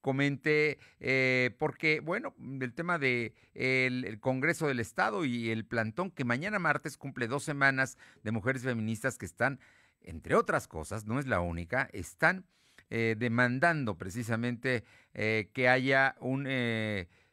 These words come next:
eh, se legalice el aborto, la suspensión, la interrupción del embarazo hasta dos semanas sea legal y que además sea asistida por el Seguridad Pública. Eh, seguridad, seguridad de, no,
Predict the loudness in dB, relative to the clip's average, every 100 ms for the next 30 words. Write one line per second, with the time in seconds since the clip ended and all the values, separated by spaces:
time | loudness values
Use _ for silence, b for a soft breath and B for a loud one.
0 | _ -6 -4 -4 -8 -12 -18 -20 _ _
1 | -4 -2 2 0 0 -6 -10 -12 _ -10
2 | -8 -6 -8 -8 -2 2 4 2 -6 -14
3 | _ -18 -6 -6 -6 -8 -6 -4 -2 -4
4 | -2 -4 -2 -4 -6 -4 -4 -2 -4 -2
5 | 2 2 0 -6 B B -8 -4 -4 -2
6 | -2 0 -2 -4 b b -8 0 2 2
7 | 4 2 2 -8 -4 -4 -2 -4 -2 -6
8 | -6 -12 -8 -6 -6 b b _ -4 -2
9 | -2 -2 -2 -4 -6 -8 -12 -8 -4 -2
10 | -4 -6 -6 -8 -8 -10 b b b b
11 | _ -6 -4 -2 -2 0 0 -2 -4 -20
12 | -12 -6 -2 -2 2 2 2 2 2 2
13 | 2 -2 -12 _ _ -8 -2 -2